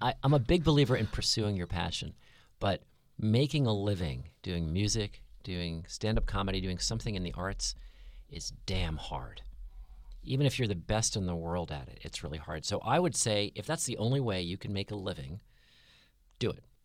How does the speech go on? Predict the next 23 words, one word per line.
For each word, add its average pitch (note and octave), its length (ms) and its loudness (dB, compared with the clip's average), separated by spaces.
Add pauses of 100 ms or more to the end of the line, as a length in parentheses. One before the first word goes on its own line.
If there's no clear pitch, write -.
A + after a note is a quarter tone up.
(140)
Go A2+ 120 2
for - 180 -4
it. - 120 -16
If - 140 -8
you A2 60 -4
have - 280 -2
to B2+ 80 -6
do G#2+ 160 0
it F#2+ 80 0
and F2 100 -6
do F#2+ 100 -6
nothing F#2 280 -6
else. - 240 -10
If - 180 -12
you C3 180 -2
are C#3 60 2
drawn A#2+ 260 0
to - 80 -6
other C3 180 2
things E2 340 -6
that E2+ 100 -8
you G#2 120 -6
love, C3 340 -4